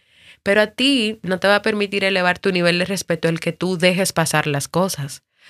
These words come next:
o el que tú minimices ese, esa falta del respeto que recibiste del otro. No. Es poniendo límites que tú vas a elevar. Es poniendo límites que tú vas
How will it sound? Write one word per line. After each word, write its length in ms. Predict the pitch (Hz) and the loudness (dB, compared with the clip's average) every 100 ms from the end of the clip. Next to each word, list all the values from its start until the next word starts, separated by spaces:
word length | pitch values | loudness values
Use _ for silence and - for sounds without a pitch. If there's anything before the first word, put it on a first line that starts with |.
| - | -4
o 100 | 180 | 2
el 80 | 175 | 2
que 120 | 170 | 2
tú 160 | 165 185 | 0 2
minimices 840 | 208 202 185 196 214 - 165 - - | 4 2 4 4 4 2 -2 -2 0
ese, 540 | 180 - - 180 170 | 0 0 0 -2 -2
esa 180 | - 175 | -4 -4
falta 400 | 170 - 185 185 | -2 0 2 4
del 80 | 175 | 2
respeto 480 | 170 170 - 165 165 | 2 -2 -2 -2 -2
que 100 | 170 | -2
recibiste 500 | 165 170 147 143 156 | -2 -2 -4 -4 -2
del 140 | 143 | -2
otro. 260 | 160 160 151 135 | -4 -6 -10 -6
No. 460 | 147 143 196 160 123 _ _ _ _ _ _ _ _ - | -4 -2 -2 -4 -8 _ _ _ _ _ _ _ _ 0
Es 200 | 185 - | 0 2
poniendo 600 | 214 202 196 190 202 247 | 0 2 2 2 4 4
límites 540 | 233 233 370 415 165 | 4 4 4 2 -2
que 120 | - | -2
tú 140 | 160 151 | -2 0
vas 220 | 151 - | 0 0
a 100 | 151 | -2
elevar. 460 | 147 143 139 135 - - - - | 0 -2 -2 -4 -10 -20 -16 -8
Es 100 | - | -4
poniendo 540 | - 180 190 185 202 | 2 2 2 2 2
límites 680 | 226 240 277 320 302 220 226 | 2 4 4 4 2 -2 -4
que 160 | - | -4
tú 340 | 165 170 196 208 | -4 0 2 2
vas 340 | 170 170 - | 2 2 0